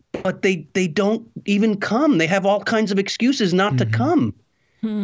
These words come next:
Speaker 1: And, and this is when Jesus says, "Now go into the main streets and invite everyone to the wedding feast." Who came running to Jesus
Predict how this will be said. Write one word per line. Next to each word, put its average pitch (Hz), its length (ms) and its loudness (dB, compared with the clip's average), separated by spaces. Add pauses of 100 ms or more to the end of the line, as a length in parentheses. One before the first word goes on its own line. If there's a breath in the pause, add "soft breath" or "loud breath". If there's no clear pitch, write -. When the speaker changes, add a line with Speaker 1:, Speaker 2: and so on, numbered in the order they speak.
(120)
Speaker 1:
And, 180 280 2
and 180 140 2
this 240 140 0
is 214 140 0
when 170 180 2
Jesus 151 300 0
says, 147 180 0
"Now 165 380 0
go 165 340 2
into 190 240 0
the 156 100 0
main 160 500 2
streets 175 680 -2 (720)
and 147 100 2
invite 156 400 2
everyone 165 640 0
to 143 140 -2
the 135 80 0
wedding 123 260 0
feast." 117 260 -4
Who 240 300 0
came 226 340 2
running 180 380 2
to 160 120 -2
Jesus 143 520 0